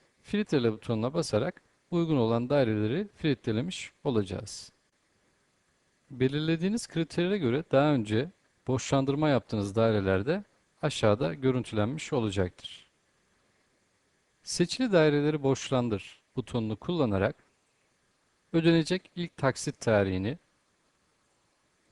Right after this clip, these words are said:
taksit sayısını, taksit aralığını, aidat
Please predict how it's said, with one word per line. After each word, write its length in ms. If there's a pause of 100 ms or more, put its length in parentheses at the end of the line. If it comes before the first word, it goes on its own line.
(260)
taksit 340
sayısını, 600 (3750)
taksit 420
aralığını, 580 (1080)
aidat 380